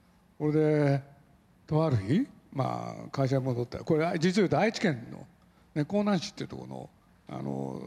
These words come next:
見た、あれで、ね、その出典その他何も書いてないんですよ。だけどそれを覚えて、これでね、戻ってから筆、それこそ筆で書いて、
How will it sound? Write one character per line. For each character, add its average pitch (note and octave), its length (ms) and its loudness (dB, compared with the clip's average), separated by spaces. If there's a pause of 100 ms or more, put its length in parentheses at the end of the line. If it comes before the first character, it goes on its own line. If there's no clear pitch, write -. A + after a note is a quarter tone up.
(120)
見 C#3 180 -6
た、 - 340 -6 (640)
あ A2+ 100 -8
れ A2 100 -10
で、 A2 260 -10 (500)
ね、 F#3+ 540 -2
そ - 140 0
の D#3+ 40 4
出 F#3 240 -2
典 A#3 160 2
そ A#3+ 100 -2
の A#3+ 60 -2
他 C#3 120 -2
何 A3+ 200 2
も C4+ 120 2
書 A#3+ 80 4
い G3 40 2
て D3 80 4
な A#2+ 80 2
い A2 40 2
ん G#2 100 -6
で G#2 60 -12
す - 100 -12
よ。 - 180 -16 (540)
だ F#3+ 80 2
け E3+ 80 4
ど C#3 60 2
そ C3+ 100 2
れ F3+ 80 4
を F3 100 6
覚 F3+ 200 4
え - 20 0
て、 - 300 -6 (420)
こ E3 140 2
れ E3+ 120 4
で C#3+ 220 2
ね、 - 0 -
戻 D3 260 2
っ G3+ 60 -4
て D3+ 100 0
か B2+ 120 -4
ら B2 240 -6
筆、 C#3+ 260 -2
そ D#3+ 120 -2
れ D#3+ 60 0
こ E3 80 0
そ B2+ 100 -2
筆 B2+ 260 2
で C#3+ 120 2
書 C3 120 2
い G2+ 60 -2
て、 - 240 -10